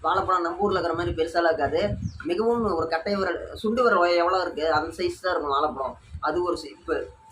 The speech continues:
இதை வாங்கிட்டு போய், ஆஹ், சாமிக்கு தழுவு பொங்கி சாமி கும்பிடுவாங்களாம். அதாவது வெள்ளை பொங்கல்,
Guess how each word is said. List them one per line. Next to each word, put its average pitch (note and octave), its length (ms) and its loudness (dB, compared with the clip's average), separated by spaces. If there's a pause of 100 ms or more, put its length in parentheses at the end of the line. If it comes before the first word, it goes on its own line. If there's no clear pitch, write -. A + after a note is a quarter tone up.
இதை E3 160 2
வாங்கிட்டு F3 480 2
போய், D3+ 300 -2 (1040)
ஆஹ், E3+ 300 2
சாமிக்கு F3 460 2 (300)
தழுவு F3 320 2
பொங்கி E3 280 0
சாமி D#3+ 260 -2
கும்பிடுவாங்களாம். C#3 640 -4
அதாவது D#3 420 -2 (680)
வெள்ளை F3+ 300 2
பொங்கல், E3+ 500 -2